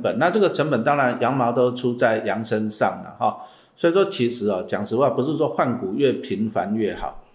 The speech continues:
也不是说换越多越好哈，而是要换得适当。好，这个才是最重要的。所以我们刚刚讲到了零零九二九哈，所以说一年就只有调整一次成分股，那目的就是这样啊，就是其实就是避免让投资人你缴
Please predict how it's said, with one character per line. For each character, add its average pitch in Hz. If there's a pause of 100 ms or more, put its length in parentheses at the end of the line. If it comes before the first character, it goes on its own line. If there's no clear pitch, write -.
(160)
也 120
不 127
是 156
说 143
换 117
越 120
多 104
越 104
好 78 (100)
哈， 87
而 117
是 147
要 135
换 110
得 101 (120)
适 - (120)
当。 104 (520)
好， 190
这 196
个 156
才 117
是 120
最 113
重 107
要 98
的。 92
所 139
以 139
我 123
们 123
刚 135
刚 139
讲 107
到 117
了 104
零 131
零 151
九 101 (300)
二 131
九 95
哈， 95
所 123
以 117
说 120
一 156
年 110
就 123
只 110
有 95
调 110
整 110
一 104
次 113
成 98
分 107
股， 92
那 131
目 139
的 127
就 120
是 120
这 98
样 95 (440)
啊， 113
就 160
是 185
其 147
实 135
就 143
是 143
避 139
免 101
让 123
投 104
资 110
人 101
你 107
缴 92